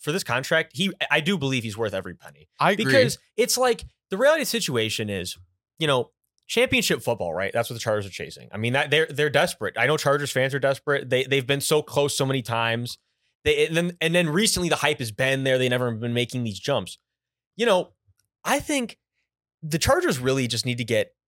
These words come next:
Speaker 1: as it's like they, that's the running thing with them is they just can't stay healthy.
Speaker 2: Mm-mm.
Speaker 1: If the truth is, if the Chargers could stay healthy, they could make a Super Bowl run.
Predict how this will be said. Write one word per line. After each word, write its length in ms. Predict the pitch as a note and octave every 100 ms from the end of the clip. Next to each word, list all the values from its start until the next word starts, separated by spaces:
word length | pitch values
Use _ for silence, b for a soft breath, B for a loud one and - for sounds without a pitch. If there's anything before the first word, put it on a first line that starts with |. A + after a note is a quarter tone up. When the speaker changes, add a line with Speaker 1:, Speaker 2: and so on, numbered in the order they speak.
| _
Speaker 1:
as 120 | D3 D3
it's 180 | D3+ D3+
like 140 | D3
they, 180 | - C3 B2+
that's 220 | C3 -
the 140 | B2 A#2
running 200 | A#2 G#2+
thing 160 | D#3
with 120 | A2+
them 100 | G2
is 120 | D#2+ -
they 100 | C#3
just 180 | G#3
can't 220 | - A#2 -
stay 100 | F#2
healthy. 380 | C#2+ C2+ - _ C#3+
Speaker 2:
Mm-mm. 140 | A#2+
Speaker 1:
If 60 | D3+
the 80 |
truth 240 | A3+ E4+ G#3
is, 100 | C#3+
if 80 | C3+
the 60 |
Chargers 320 | D3 A#3 D4+
could 120 | - C3
stay 200 | D#3+ A2
healthy, 420 | F2 F#2+ E3+ G3+ _ _ -
they 80 | B3
could 120 | E4
make 140 | D#4
a 60 | E3+
Super 260 | - G3+ G#3
Bowl 160 | C3+
run. 240 | G#2+ F2+